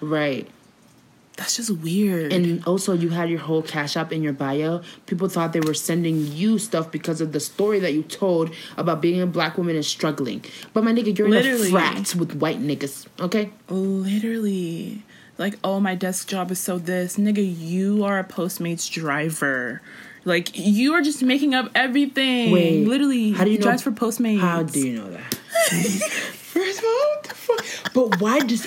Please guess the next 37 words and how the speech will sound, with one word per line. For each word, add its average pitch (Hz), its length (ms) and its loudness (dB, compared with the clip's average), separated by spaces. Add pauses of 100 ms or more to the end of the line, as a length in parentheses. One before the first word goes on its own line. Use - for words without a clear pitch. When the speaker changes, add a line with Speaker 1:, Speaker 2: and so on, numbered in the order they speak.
Speaker 1:
everything 214 560 2
have 175 300 -4
to 165 60 -10
be 170 120 -4
fabricated? 143 720 -4 (160)
You 226 140 2
couldn't 269 240 4
Speaker 2:
Like, 214 100 4
Speaker 1:
at 190 120 6
least 180 260 4
have 160 100 0
Speaker 2:
literally. 170 240 -4
Speaker 1:
said, 180 80 0
"Yeah, 165 300 -2 (100)
I, - 80 -4
I 156 40 -2
drive 156 200 -4
for 160 80 -6
Postmates." 151 720 -4 (260)
As 190 160 2
a - 40 2
girl, 180 260 2
though, 160 160 2
hee 156 200 2
hee. 247 400 0
No, 240 220 2
like, 233 260 -2 (300)
but 190 180 4
no, 202 140 6
Speaker 2:
Right. 190 320 2 (240)
Speaker 1:
I'm 208 160 4
a 202 60 4
girl, 175 540 0 (200)
which 170 160 2
is 143 80 -2
a 139 80 0
lie. 131 280 -4